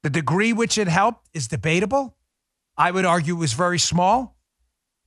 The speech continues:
They have no data to produce to, to, uh, to refute that, but it doesn't matter. It is a symbol of fear,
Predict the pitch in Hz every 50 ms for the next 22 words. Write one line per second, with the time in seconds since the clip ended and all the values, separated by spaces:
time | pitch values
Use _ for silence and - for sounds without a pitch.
0 | _ _ - 165 165 175 170 160 139 165 185 190 170 120 185 185 190 185 180 165
1 | 170 - - 165 156 170 185 - - - 165 139 170 165 160 139 - 156 165 165
2 | 156 151 151 143 113 - 160 151 151 113 - 165 185 214 208 - 262 262 262 262
3 | - _ _ _ _ _ _ _ _ _ _ _ _ _ _ _ - 143 143 -
4 | 185 170 139 170 180 147 151 170 175 170 160 135 110 101 110 110 117 113 120 123
5 | - - - 175 175 170 175 170 160 143 123 - - - 180 170 156 110 82 82